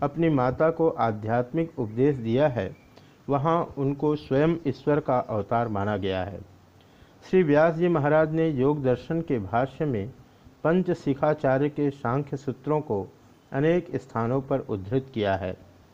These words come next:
सांख्य ने वेदों को अपौरुषेय ईश्वरीय ज्ञान और आप्त प्रमाण माना है।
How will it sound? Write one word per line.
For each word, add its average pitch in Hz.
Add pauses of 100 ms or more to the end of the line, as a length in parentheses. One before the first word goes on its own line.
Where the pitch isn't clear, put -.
(680)
सांख्य 180
ने 190
वेदों 151
को 170
अपौरुषेय 131 (180)
ईश्वरीय 151
ज्ञान 104 (360)
और 127
आप्त 143
प्रमाण 117
माना 98
है। 92